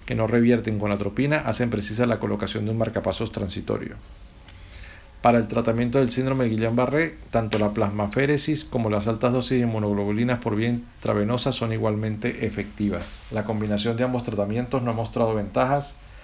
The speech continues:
Se cree que el efecto beneficioso de la plasmaféresis está condicionado por la eliminación de anticuerpos específicos contra la mielina junto con otras proteínas solubles del suero.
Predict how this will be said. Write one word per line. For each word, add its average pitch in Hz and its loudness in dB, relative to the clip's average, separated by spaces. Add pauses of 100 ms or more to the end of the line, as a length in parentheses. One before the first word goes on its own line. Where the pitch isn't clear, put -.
(380)
Se 117 0
cree 123 2
que 123 2
el 113 4
efecto 117 2
beneficioso 117 0
de 120 2
la 104 2
plasmaféresis 117 0
está 110 -2
condicionado 110 0
por 113 -2
la 104 2
eliminación 101 -2
de 117 0
anticuerpos 107 -4
específicos 107 -4
contra 104 -2
la 101 4
mielina 107 -2
junto 120 -4
con 104 -4
otras 117 -2
proteínas 104 -4
solubles 107 -2
del 104 -4
suero. 104 -2